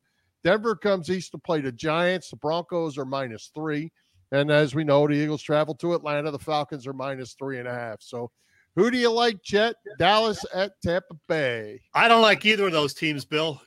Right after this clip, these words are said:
Speaker 2: Don't like either of them. But I'm gonna take Tampa Bay to win the game.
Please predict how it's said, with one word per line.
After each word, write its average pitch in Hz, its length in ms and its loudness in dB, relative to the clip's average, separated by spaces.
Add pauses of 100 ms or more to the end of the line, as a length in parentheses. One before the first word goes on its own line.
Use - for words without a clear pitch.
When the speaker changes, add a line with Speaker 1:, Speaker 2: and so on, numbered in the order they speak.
Speaker 2:
Don't 214 180 0
like 214 240 0
either 175 220 0
of 135 60 -2
them. 107 160 -8 (220)
But 185 240 2 (120)
I'm 147 140 -2
gonna 170 160 0
take 170 260 -2
Tampa 180 320 -2
Bay 175 240 0
to 143 80 -4
win 156 160 -2
the 156 80 -2
game. 139 420 0